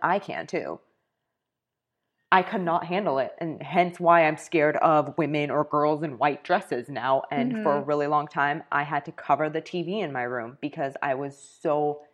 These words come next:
Speaker 1: terrified. And
Speaker 2: Mm-hmm.
Speaker 1: I forced myself through that movie. Now I'm paying the price for it as a twenty-seven-year-old.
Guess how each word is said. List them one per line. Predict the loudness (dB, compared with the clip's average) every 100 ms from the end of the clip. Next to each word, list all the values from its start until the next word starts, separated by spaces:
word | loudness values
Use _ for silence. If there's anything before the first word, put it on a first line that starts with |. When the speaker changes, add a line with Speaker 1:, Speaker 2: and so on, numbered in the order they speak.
| _ _
Speaker 1:
terrified. | -20 -4 0 0 0 -2 0
And | 0
Speaker 2:
Mm-hmm. | 2
Speaker 1:
I |
forced | 4 4 4
myself | 2 4 2 2
through | 0
that | 0 -2
movie. | -6 -6 -8 -10 _ _ _ _ _
Now | 4 4
I'm | 4
paying | -2 -6
the | -6
price | -6 -6 -4
for | 0 0
it | 0 -4
as | -2 0 0 -4
a | -16
twenty-seven-year-old. | -6 -4 -4 -4 -4 -4 -4 -2 -4